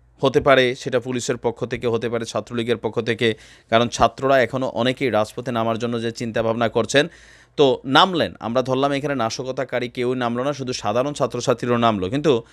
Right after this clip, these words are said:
আজকের দিনে রাজপথে নামার পর যদি কোনো অকারেন্স ঘটে, আবারও কোনো মায়ের বুক খালি হয়, এতে নতুন করে অর্জনের কী আসবে? এখন তো আর আপাতত নতুন করে অর্জন নাই। দেখেন, সরকার পতন সেটা পলিটিক্যাল ইস্যু,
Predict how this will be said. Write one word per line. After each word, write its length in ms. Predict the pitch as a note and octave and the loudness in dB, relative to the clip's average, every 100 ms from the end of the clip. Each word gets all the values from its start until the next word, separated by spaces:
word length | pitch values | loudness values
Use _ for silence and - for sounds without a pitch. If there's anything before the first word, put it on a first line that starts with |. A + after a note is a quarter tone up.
| - _ | -20 _
আজকের 440 | - B2+ - E3 E3 | 4 4 4 -4 -4
দিনে 200 | F3+ F3+ | 0 4
রাজপথে 460 | B2 A#2 C3 C3+ | 4 4 -4 -6
নামার 240 | B2+ A#2+ A#2+ | -2 -2 -2
পর 160 | C#3 | -4
যদি 180 | C3+ C3+ | -6 -6
কোনো 200 | D3 C3+ - | -8 -8 -6
অকারেন্স 540 | G#2+ G#2 C3+ C#3+ C#3 | -6 0 0 2 -4
ঘটে, 240 | A#2+ F#2+ F#2 - | -6 -6 -4 -2
আবারও 300 | A#2 E3+ F#3 | 2 2 2
কোনো 220 | E3+ C3 | -2 0
মায়ের 340 | A2 A2 A#2 | 2 2 2
বুক 200 | G2+ A2 - | 0 -4 0
খালি 220 | A2 B2 | 4 6
হয়, 200 | B2+ G2+ - _ _ - | 6 4 -2 _ _ -2
এতে 260 | C#3+ F3 | 0 0
নতুন 500 | D3+ A#2 C#3 G3+ G#3 | -2 0 0 -2 -4
করে 200 | - F#3 | -2 2
অর্জনের 380 | D#3+ C3+ C3+ B2+ | 2 2 -2 -4
কী 180 | - C3+ | 0 2
আসবে? 360 | G2 E2+ - - _ _ _ _ _ _ _ _ _ _ _ - | 2 0 -14 -16 _ _ _ _ _ _ _ _ _ _ _ -2
এখন 260 | C#3+ F#3+ | 2 2
তো 100 | G3 | 6
আর 60 | F#3 - | 4 6
আপাতত 440 | - F3 E3+ - | 4 4 2 -2
নতুন 400 | G#2+ G2+ C3 E3 | -2 0 -4 -6
করে 160 | D#3+ E3 | 2 2
অর্জন 380 | - A#2+ B2+ B2 | 4 2 0 -2
নাই। 140 | G2 | -2
দেখেন, 240 | A#2+ E3+ - _ _ - | -2 -4 -6 _ _ -8
সরকার 480 | - D#3 D#3 G3 | 4 4 6 0
পতন 260 | F#3+ F#3+ F#3 | -2 -6 -8
সেটা 200 | - D#3+ | -4 -6
পলিটিক্যাল 540 | - C#3 C3+ C#3+ D3 | -2 -4 -4 -4 -6
ইস্যু, 320 | G#2+ F#2+ - | -6 -10 -12